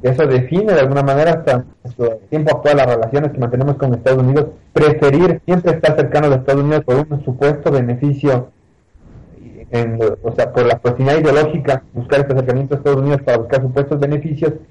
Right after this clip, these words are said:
lo que en la práctica nunca se llevan a cabo, porque al final los únicos intereses que prevalecen son los de Estados Unidos y no los nuestros.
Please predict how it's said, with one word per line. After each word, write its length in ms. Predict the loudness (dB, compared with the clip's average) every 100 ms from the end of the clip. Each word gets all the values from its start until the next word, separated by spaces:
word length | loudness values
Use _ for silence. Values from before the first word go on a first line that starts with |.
| -6
lo 120 | -4
que 80 | 0
en 60 |
la 100 | 0
práctica 680 | 2 0 0 -6 -18 -6 -2
nunca 220 | -2 -2 -2
se 100 | 0
llevan 220 | 0 0
a 100 | 2
cabo, 360 | 2 0 -2 -12 -8
porque 200 | -6 0
al 160 | 0 2
final 220 | 0 2
los 80 | 2
únicos 260 | 2 0 0
intereses 380 | 0 0 0 -2
que 100 | -2
prevalecen 460 | 0 2 2 0
son 100 | 0
los 80 | 0
de 60 | 0
Estados 260 | 0 0
Unidos 180 | 0 -2
y 20 | -2
no 100 | 0
los 120 | 0
nuestros. 380 | 0 -2 -4